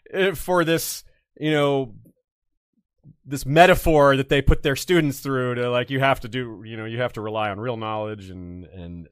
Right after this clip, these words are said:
th-, all that stuff. Kind of neat, like, to think about maybe that's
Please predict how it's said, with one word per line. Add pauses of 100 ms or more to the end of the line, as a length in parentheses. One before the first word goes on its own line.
(100)
th-, (140)
all
that
stuff. (760)
Kind
of
neat,
like,
to
think
about
maybe
that's